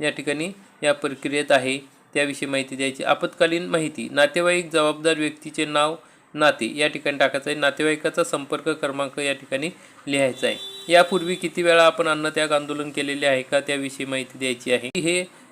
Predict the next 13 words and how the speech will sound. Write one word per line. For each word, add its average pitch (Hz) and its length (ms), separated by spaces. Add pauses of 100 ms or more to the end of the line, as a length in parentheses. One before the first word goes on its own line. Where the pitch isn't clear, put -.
या 170 80
ठिकाणी 170 440
किती 165 320
तारखेपासून 170 600
आंदोलन 160 380
सुरू 156 280
करणार 147 400
आहे, 139 260
तर 147 160
त्याविषयी 151 480
आपण 147 200
माहिती 143 320
द्यायची. 139 560